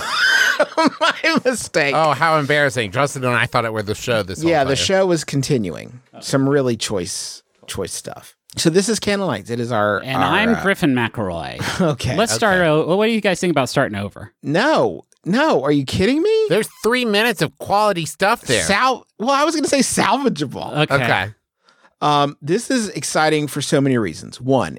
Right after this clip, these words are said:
Speaker 1: it is our, uh, Candle Night Spectacular.
Speaker 2: Of course.
Speaker 1: That means no cursing in this one.
Speaker 2: Oh, beans.
Speaker 3: Can we just, it's our second Candle Night Spectacular, really, if you think about it.
Speaker 1: Yes, the other one is a video that you can still watch,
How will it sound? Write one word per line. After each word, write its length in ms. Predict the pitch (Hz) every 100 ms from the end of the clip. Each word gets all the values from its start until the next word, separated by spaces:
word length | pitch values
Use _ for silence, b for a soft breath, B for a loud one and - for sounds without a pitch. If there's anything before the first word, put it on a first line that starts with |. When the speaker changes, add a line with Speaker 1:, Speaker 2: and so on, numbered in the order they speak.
| -
Speaker 1:
it 160 | 110
is 280 | 104 113 113 -
our, 500 | 104 110 113 117 - -
uh, 480 | 110 110 113 113 -
Candle 300 | - 113 117
Night 180 | 117 127
Spectacular. 680 | - 170 170 123 - 85 180 _
Speaker 2:
Of 140 | 95 -
course. 320 | 85 87 - _ _ _ _ -
Speaker 1:
That 220 | 127 120
means 400 | 131 123 127 117 - B B B
no 300 | - 113 165
cursing 600 | 190 208 208 - 104 - - _ -
in 160 | 90
this 240 | 78 73 -
one. 240 | 90 139 b b
Speaker 2:
Oh, 460 | 160 151 127 107 -
beans. 160 | 127
Speaker 3:
Can 140 | 180 269
we 120 | 311
just, 280 | 320 349 -
it's 260 | - 220
our 80 | 247
second 540 | 220 - 277 285 226 -
Candle 340 | 165 127 104
Night 180 | 95 98
Spectacular, 800 | - 107 - 185 170 - 127 120
really, 460 | 101 147 254 233
if 160 | 160 -
you 60 | 117
think 280 | 151 117
about 360 | - - 127 -
it. 80 | -
Speaker 1:
Yes, 480 | 131 143 156 120 -
the 160 | 139
other 200 | 120 180
one 360 | 233 214 170 -
is 160 | 139 127
a 40 |
video 500 | 120 156 208 135 107
that 160 | 117 110
you 180 | 165
can 520 | 208 - 196 196 196 185
still 500 | - 190 196 202 156
watch, 680 | 135 175 131 110 - -